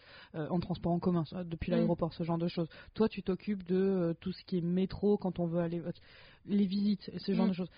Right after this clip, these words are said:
Speaker 1: Enfin, voilà, essayez de faire des gros blocs. Comme ça, après, vous êtes pas perdu sur qui doit s'occuper de quoi, il y aura pas de confusion.
Speaker 2: C'est ça. Et si vous faites, par exemple, un interrail, ce que j'avais fait avec, euh,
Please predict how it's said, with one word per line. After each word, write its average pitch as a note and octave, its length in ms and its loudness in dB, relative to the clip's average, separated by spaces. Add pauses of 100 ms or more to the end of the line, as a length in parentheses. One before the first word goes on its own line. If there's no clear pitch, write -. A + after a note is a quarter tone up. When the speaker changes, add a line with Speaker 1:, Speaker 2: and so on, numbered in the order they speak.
(140)
Speaker 1:
Enfin, F3+ 160 -2
voilà, F3 220 0
essayez G3 240 -2
de - 40 -12
faire F#3 140 0
des E3 100 -2
gros E3+ 220 -2
blocs. G3 400 0 (320)
Comme F3+ 160 2
ça, G3+ 240 0
après, G3 340 -2
vous E3+ 160 -4
êtes F3 60 -4
pas G#3 100 -4
perdu F3 320 -4
sur - 220 -8
qui G#3 100 -6
doit F#3 100 -4
s'occuper - 320 -10
de - 60 -10
quoi, G3 320 0
il F#3+ 40 0
y - 40 0
aura E3+ 100 0
pas F3+ 100 -2
de - 40 -6
confusion. E3+ 340 -6 (180)
Speaker 2:
C'est G#3+ 120 -2
ça. F#3+ 180 0
Et G3+ 80 0
si - 140 -2
vous A3+ 80 4
faites, G#3+ 180 2
par G3+ 120 0
exemple, G3+ 240 0
un F#3 100 2
interrail, F3+ 480 0
ce - 80 -14
que G#3+ 80 0
j'avais F3+ 220 0
fait F#3+ 160 -8
avec, E3 260 -8
euh, D#3+ 180 -6